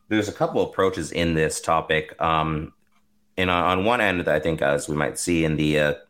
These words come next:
throughout the conversation, is, uh, there i-, there is an aspect of natural law that goes into all of this, and there are even, uh, instances and cases where we see it being held to according even to natural law,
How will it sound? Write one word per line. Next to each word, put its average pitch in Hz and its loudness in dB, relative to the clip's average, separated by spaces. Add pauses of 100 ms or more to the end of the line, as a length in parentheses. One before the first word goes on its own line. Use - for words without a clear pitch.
(180)
throughout 82 0
the 78 -2
conversation, 78 0
is, 76 -2
uh, 76 2 (400)
there 123 2
i-, 165 2
there 139 2
is 156 0
an 113 2
aspect 104 0
of 78 -2
natural 80 0
law 78 2
that 71 -10
goes 76 0
into 76 -4
all 76 0
of 62 -14
this, - -10
and 80 2
there 78 4
are 78 2
even, 80 0 (180)
uh, 78 4
instances 80 -4
and 76 -6
cases 80 -4
where 73 0
we 71 -2
see - -2
it - -6
being 76 -4
held 95 -4
to 92 -2
according 82 -4
even 73 -4
to 78 -2
natural 69 -2
law, 64 -2